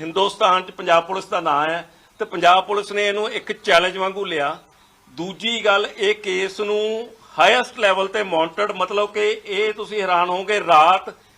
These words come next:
ਕੋਈ ਮਤਲਬ, ਮਤਲਬ ਦੋ ਕੁ ਵਜੇ ਤੱਕ, ਲੇਟ ਨਾਈਟ ਤੱਕ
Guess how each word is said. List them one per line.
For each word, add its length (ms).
ਕੋਈ 380
ਮਤਲਬ, 280
ਮਤਲਬ 440
ਦੋ 240
ਕੁ 120
ਵਜੇ 220
ਤੱਕ, 280
ਲੇਟ 340
ਨਾਈਟ 300
ਤੱਕ 180